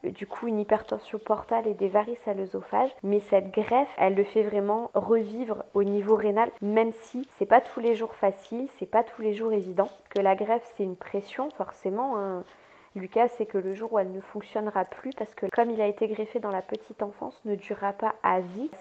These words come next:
C'est en moyenne une quinzaine d'années, mais il y a des personnes qui vivent avec des greffons beaucoup plus longtemps,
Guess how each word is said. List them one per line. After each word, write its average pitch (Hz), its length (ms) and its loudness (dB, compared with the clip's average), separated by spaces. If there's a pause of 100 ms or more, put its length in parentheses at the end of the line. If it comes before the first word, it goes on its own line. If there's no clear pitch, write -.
C'est 208 180 -2
en 208 60 2
moyenne 214 500 -2
une 196 160 -6
quinzaine 220 560 0
d'années, 208 340 4
mais 240 100 -4
il 185 40 -6
y 185 60 0
a 180 40 2
des 180 120 -4
personnes 214 400 -8
qui - 180 -14
vivent 190 240 -8
avec 170 300 -2
des 180 100 -4
greffons 190 540 -8
beaucoup - 320 -10
plus - 220 -8
longtemps, 185 360 -4